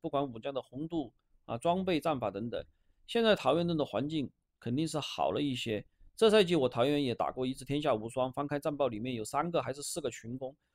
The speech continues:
说明现在针对S P巡阅、S P关羽体系的过程中间出现了很多工兵阵容，啊，群攻、麒麟攻、虎城攻，啊，包括鼠标攻，而且群攻和麒麟攻在很多中高红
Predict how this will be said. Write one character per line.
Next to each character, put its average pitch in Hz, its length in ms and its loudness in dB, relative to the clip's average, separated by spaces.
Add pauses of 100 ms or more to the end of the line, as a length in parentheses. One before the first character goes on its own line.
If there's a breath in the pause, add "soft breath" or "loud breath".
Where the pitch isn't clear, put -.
(160)
说 220 160 6
明 208 140 6
现 226 180 6
在 190 140 8
针 202 240 2
对 190 180 6
S 175 220 2
P 151 120 -6
巡 147 220 -2
阅、 156 160 4
S 175 200 0
P 160 100 -6
关 185 240 4
羽 170 100 -2
体 - 200 -14
系 175 140 -2
的 151 100 0
过 147 180 0
程 139 100 -6
中 143 120 -20
间 143 160 -16
出 - 140 -18
现 185 140 -10
了 160 120 -2
很 - 200 -14 (120)
多 139 260 -2 (460)
工 220 280 0
兵 208 340 -2
阵 156 180 0
容， 98 200 -4 (360)
啊， 127 120 0
群 143 320 -2
攻、 180 440 2
麒 - 220 -8
麟 175 180 -2
攻、 185 300 0
虎 120 260 -8
城 151 240 -2
攻， 180 320 0 (200)
啊， 127 100 0
包 165 140 2
括 185 120 -2
鼠 123 180 -6
标 143 160 2
攻， 170 300 0 (680)
而 185 120 0
且 202 160 8
群 190 280 0
攻 240 160 4
和 196 120 4
麒 170 300 -2
麟 202 160 0
攻 196 260 0 (240)
在 180 180 6
很 120 260 0
多 160 180 4
中 220 280 -2
高 220 220 6
红 135 340 -4